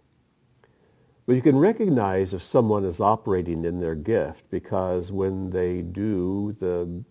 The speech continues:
task that they've been given to do, it doesn't seem like work. It doesn't seem like effort. And, um,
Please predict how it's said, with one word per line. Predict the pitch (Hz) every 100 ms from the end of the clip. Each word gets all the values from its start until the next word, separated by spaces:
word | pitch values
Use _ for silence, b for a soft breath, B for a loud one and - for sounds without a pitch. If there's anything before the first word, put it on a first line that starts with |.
| _ -
task | 107 95 80 -
that | -
they've | - 90
been | 90
given | 82 95 95
to | 85
do, | 98 110 98
it | 80
doesn't | 95 113
seem | 113 - 113
like | 113 107 107
work. | 95 127 - - _
It |
doesn't | - 85 -
seem | - 113
like | 98 92 -
effort. | 95 104 - - _ _ B B B B B B B
And, | 98 90 90 87 82
um, | 82 80 80 76 78